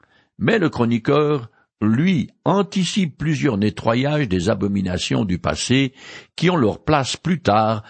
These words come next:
dans le règne de Josias, et il choisit de les grouper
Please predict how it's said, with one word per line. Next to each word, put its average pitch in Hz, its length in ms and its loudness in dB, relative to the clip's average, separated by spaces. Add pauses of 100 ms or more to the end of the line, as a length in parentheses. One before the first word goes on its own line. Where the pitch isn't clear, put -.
(160)
dans 82 180 -2
le 87 120 2
règne 92 340 0
de 80 120 -6
Josias, 95 640 -2 (320)
et 135 80 2
il 135 100 0
choisit 208 520 0
de 147 80 2
les 92 140 0
grouper 139 640 0